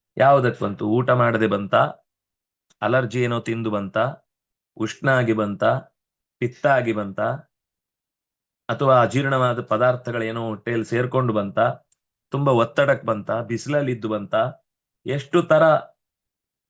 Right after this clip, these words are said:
ಯೋಚನೆ ಮಾಡಿ ಅವರಿಗೆ ಮದ್ದು ಕೊಡ್ಬೇಕಾಗತ್ತೆ ಒಂದು ತಲೆನೋವು ಅಂತಾನೆ ಇಷ್ಟೇ ಹೇಳಿದ್ರೆ. ಹಾಗೇನೆ ಇವನು ಬಂದ ಅಂದ ತಕ್ಷಣ ನಾವು ಇವನನ್ನ ಸ್ವೀಕರಿಸ್ಲಿಕ್ಕೆ ಆಗುದಿಲ್ಲ. ಸ್ವಲ್ಪ ಯೋಚನೆ ಮಾಡಿಯೇ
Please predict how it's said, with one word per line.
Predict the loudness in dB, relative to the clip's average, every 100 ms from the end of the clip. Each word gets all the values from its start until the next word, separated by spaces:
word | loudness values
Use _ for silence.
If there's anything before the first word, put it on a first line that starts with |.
| _ 0
ಯೋಚನೆ | 0 2 0
ಮಾಡಿ | 2 4 4 2
ಅವರಿಗೆ | 0 -4 _ -6 -2
ಮದ್ದು | -2 -4
ಕೊಡ್ಬೇಕಾಗತ್ತೆ | -4 -2 -2 -2 -4 -6 -8
ಒಂದು | -8 -6
ತಲೆನೋವು | -4 -2 -2 -2
ಅಂತಾನೆ | -2 0 -2 -2 -8
ಇಷ್ಟೇ | -10 -2 0
ಹೇಳಿದ್ರೆ. | 0 -2 -6 -10 _ _ _ _ _ _ _ _ -4
ಹಾಗೇನೆ | -2 0 -2 -2 -4 -8 _ _ _ _ _ _
ಇವನು | -6 -2 0
ಬಂದ | 0 2
ಅಂದ | 4 4 2
ತಕ್ಷಣ | 0 -2 -2 -4
ನಾವು | -2 -2 -2 -4 -6
ಇವನನ್ನ | -8 -6 -6
ಸ್ವೀಕರಿಸ್ಲಿಕ್ಕೆ | -4 -4 0 -2 -2 -2 0
ಆಗುದಿಲ್ಲ. | 2 2 -2 -2 -4 -8 _ _ _ _ _ _ _ _ -20 _ _ _ _
ಸ್ವಲ್ಪ | -6 -2
ಯೋಚನೆ | 0 0 0 -2 -4
ಮಾಡಿಯೇ | -2 -2 -2 -4 -6 -10